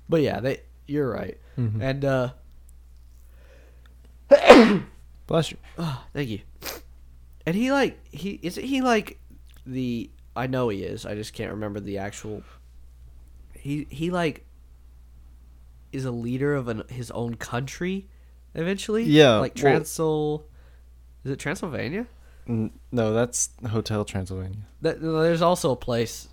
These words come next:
Speaker 1: called Transylvania. It's an actual place in Eastern Europe.
Speaker 2: Um, yeah, 'cause in the movies, he's just some American dude. Well,
Speaker 1: Yeah.
Speaker 2: not necessarily. It's Latveria.
Speaker 1: Latveria, thank you.
Speaker 2: Mm-hmm.
Speaker 1: Sorry.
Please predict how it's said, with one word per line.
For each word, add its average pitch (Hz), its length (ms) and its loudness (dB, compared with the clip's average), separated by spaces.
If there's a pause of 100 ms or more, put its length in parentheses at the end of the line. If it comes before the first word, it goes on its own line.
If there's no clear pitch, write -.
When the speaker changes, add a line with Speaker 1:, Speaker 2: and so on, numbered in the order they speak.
Speaker 1:
called 107 240 -10
Transylvania. 107 840 -6
It's - 140 -16
an 113 80 -10
actual 107 440 -12 (1080)
place 98 420 -10 (100)
in 98 240 -12
Eastern 98 320 -12
Europe. 98 360 -12 (1700)
Speaker 2:
Um, 120 400 0 (920)
yeah, 180 160 0
'cause 131 200 2
in 165 120 6
the 143 60 4
movies, 135 580 4 (140)
he's 135 160 2
just 135 200 0
some 120 200 4
American 117 440 2
dude. 101 260 -4 (220)
Well, 127 160 6
Speaker 1:
Yeah. 110 220 2
Speaker 2:
not 120 160 2
necessarily. 110 540 2 (260)
It's 120 140 -2
Latveria. 117 760 4 (360)
Speaker 1:
Latveria, 113 580 2
thank 113 240 -4
you. 107 100 0
Speaker 2:
Mm-hmm. 107 180 0 (340)
Speaker 1:
Sorry. 104 380 -10